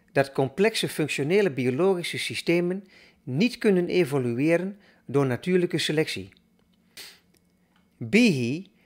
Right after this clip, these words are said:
neemt een gewone muizenval als voorbeeld. Om te kunnen werken moet de val enkele niet verder te herleiden basisbestanddelen bevatten. Een plankje, een veer, een metalen beugel, een vergrendeling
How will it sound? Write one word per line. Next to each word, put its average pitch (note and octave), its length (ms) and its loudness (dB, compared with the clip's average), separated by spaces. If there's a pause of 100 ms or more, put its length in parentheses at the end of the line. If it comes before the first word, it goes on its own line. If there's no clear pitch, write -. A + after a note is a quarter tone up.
(120)
neemt F#3+ 360 4
een D3 120 2
gewone D#3+ 420 2
muizenval E3 600 2
als D3+ 160 0
voorbeeld. G#2 560 -2 (880)
Om A#3 180 4
te A3 100 0
kunnen C#3 280 0
werken E3+ 420 0 (300)
moet E3 320 0
de B2+ 100 -2
val F#3+ 480 2 (260)
enkele G3+ 420 0
niet F3 240 -4
verder F#3 460 2
te G3+ 80 4
herleiden D#3+ 580 2
basisbestanddelen A#2+ 1120 0
bevatten. G#2+ 460 -4 (840)
Een C3+ 180 -4
plankje, C3+ 520 0 (560)
een F#3 160 2
veer, C#3 360 0 (680)
een D3+ 120 0
metalen C#3+ 460 4
beugel, C3 480 -2 (460)
een D#3 160 0
vergrendeling F3 800 0